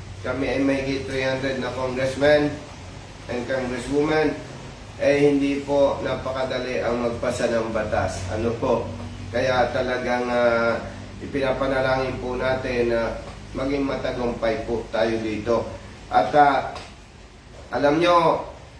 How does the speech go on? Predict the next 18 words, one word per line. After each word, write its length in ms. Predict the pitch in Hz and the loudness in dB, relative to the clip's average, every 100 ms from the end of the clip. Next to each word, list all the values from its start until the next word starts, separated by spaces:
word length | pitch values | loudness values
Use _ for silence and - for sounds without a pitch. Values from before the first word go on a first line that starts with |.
| - | -10
marami 480 | 123 139 143 147 147 | -2 0 2 2 2
tayong 320 | 151 151 143 | 4 4 4
panukalang 560 | 143 147 143 143 143 139 | 2 2 2 2 2 0
batas 560 | 135 135 160 160 - | 0 0 2 0 -2
na 160 | - 123 | -4 -4
alam 160 | 131 135 | -2 -2
nating 400 | 135 135 131 127 | -2 -4 -6 -4
makakabuti 880 | 123 123 123 131 147 139 139 123 101 | -2 -2 0 2 2 2 0 -4 -2
para 240 | 120 127 - | 0 0 0
sa 240 | 127 123 | 2 2
hanay 160 | 135 135 | 2 -2
ng 140 | 131 | -2
mga 240 | 131 127 131 | -2 -2 -4
motorista 580 | 127 143 156 - 165 135 | -4 -2 -2 0 2 2
at 140 | 123 | 2
sa 80 | 131 | -2
inyong 260 | 123 131 123 | -4 -4 -4
pamilya. 680 | 135 151 156 156 147 123 | -2 0 0 6 6 6